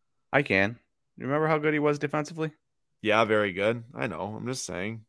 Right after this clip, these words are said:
Speaker 2: Like, but think
Speaker 1: And,
Speaker 2: about
Speaker 1: and
Speaker 2: it.
Speaker 1: those dunks, he just, he just caught lobs and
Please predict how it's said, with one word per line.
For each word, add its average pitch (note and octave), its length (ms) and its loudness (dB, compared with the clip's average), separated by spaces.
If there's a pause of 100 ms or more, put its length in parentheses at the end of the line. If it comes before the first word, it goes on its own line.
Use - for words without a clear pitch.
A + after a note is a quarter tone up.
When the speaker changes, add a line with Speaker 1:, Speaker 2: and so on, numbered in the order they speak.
Speaker 2:
Like, B2 260 -2
but F#3 160 2
think C3+ 220 6
Speaker 1:
And, A#2+ 80 6
Speaker 2:
about G2+ 100 6
Speaker 1:
and C#3 140 6
Speaker 2:
it. C3+ 60 8
Speaker 1:
those B2 180 4
dunks, D#3 440 4 (440)
he D3 100 2
just, D#3 240 -2
he D3+ 140 -4
just D3 260 -2
caught E3 260 10
lobs C#3+ 380 8
and A#2 200 0